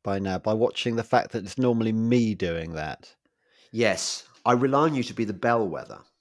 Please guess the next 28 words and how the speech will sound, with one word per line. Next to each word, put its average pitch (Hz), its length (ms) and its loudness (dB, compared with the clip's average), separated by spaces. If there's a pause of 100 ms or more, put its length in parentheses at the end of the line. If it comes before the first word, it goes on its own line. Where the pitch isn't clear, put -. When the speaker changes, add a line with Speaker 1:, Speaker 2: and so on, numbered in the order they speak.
(140)
Speaker 2:
the - 80 -14
canary 107 320 0
Speaker 1:
Yeah, 170 160 12
Speaker 2:
in 123 120 4
Speaker 1:
and, 135 100 2
Speaker 2:
the - 100 -8
Speaker 1:
and 139 140 4
in 143 60 8
Speaker 2:
coal 139 60 8
Speaker 1:
the 135 80 4
Speaker 2:
mine. - 80 -2
Speaker 1:
past 147 360 8
I 139 80 4
have 151 300 2
been. 90 340 -2
I've 139 280 6
been 117 200 4
the 104 100 0
one 92 480 -2 (220)
whiteying. 92 840 -2 (380)
Speaker 2:
When 147 240 8
I 175 100 8
turned 165 300 2
up 131 160 0
to 127 140 -8
Abby's 120 280 -2
party, 104 540 -4 (1040)
um, 101 460 0